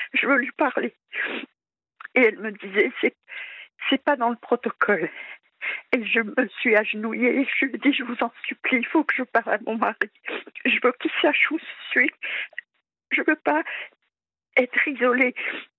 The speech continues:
Et elle m'a dit : « Bon, d'accord,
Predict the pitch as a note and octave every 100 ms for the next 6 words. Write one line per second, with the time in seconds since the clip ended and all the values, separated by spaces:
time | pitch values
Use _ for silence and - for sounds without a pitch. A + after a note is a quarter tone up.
0 | _ _ _ _ _ _ _ _ _ _
1 | _ _ _ C#4 C4+ A#3 A#3 G#3+ G#3+ G#3+
2 | G#3 A#3+ - - - - - _ _ _
3 | _ - A#3 - F3+ -